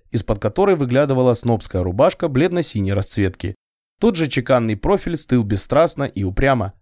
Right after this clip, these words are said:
губы и кулаки сжаты. «Сейчас, сейчас, Антоша!» беспомощно засуетилась девушка. «Да что же это такое?» В отчаянии она изо всех сил вжала пимпочку сигнала с выдавленной ладьей. От резкого гудка, раздавшегося ниоткуда,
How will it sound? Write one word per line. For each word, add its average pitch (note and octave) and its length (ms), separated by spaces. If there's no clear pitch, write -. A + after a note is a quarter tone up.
губы E3+ 500
и A2+ 120
кулаки G#2+ 400
сжаты. G2 500
«Сейчас, D#3+ 480
сейчас, - 420
Антоша!» G3 540
беспомощно G3 680
засуетилась A2+ 640
девушка. G2+ 520
«Да F#3 120
что - 280
же F#3+ 120
это G#3 140
такое?» D3 480
В A2 80
отчаянии C#3 720
она F#3+ 200
изо F#3+ 180
всех E3+ 220
сил G#3 240
вжала C#3+ 320
пимпочку A#2+ 480
сигнала D3 460
с - 100
выдавленной G#2 500
ладьей. A#2+ 580
От A#2+ 180
резкого G3 360
гудка, D#3 360
раздавшегося C3 680
ниоткуда, A#2+ 580